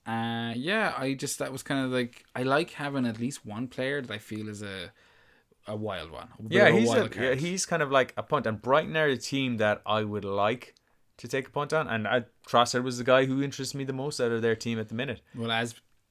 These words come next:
Speaker 2: But
Speaker 1: is
Speaker 2: it's
Speaker 1: per our policy, now that I've done it, you cannot do it.
Speaker 2: I, I immediately like him less. I immediately do not want to do it.
Speaker 1: <laughs> So we
Speaker 2: So
Speaker 1: know you're gonna be Captain Kane this week.
Speaker 2: But if I needed point five more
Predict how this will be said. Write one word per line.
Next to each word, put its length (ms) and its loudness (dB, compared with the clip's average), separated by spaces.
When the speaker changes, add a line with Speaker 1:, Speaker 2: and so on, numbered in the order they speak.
Speaker 2:
But 260 6
Speaker 1:
is 160 4
Speaker 2:
it's 140 -12
Speaker 1:
per 80 8
our 180 6
policy, 560 0
now 200 -4
that 100 -4
I've 100 -2
done 160 -2
it, 100 -2
you 200 -4
cannot 480 -4
do 140 -8
it. 340 -12
Speaker 2:
I, 400 -4
I 100 4
immediately 640 0
like 200 -2
him 100 -10
less. 200 -6
I 60 -10
immediately 420 -8
do 60 -6
not 260 -8
want 60 -12
to 40 0
do 40 -10
it. 60 -16
Speaker 1:
<laughs> 240 -16
So 140 -2
we 60 0
Speaker 2:
So 120 6
Speaker 1:
know 100 6
you're 160 4
gonna 140 4
be 100 0
Captain 340 -4
Kane 240 -6
this 180 -12
week. 80 -6
Speaker 2:
But 120 8
if 120 2
I 160 12
needed 340 -2
point 300 -4
five 240 6
more 500 4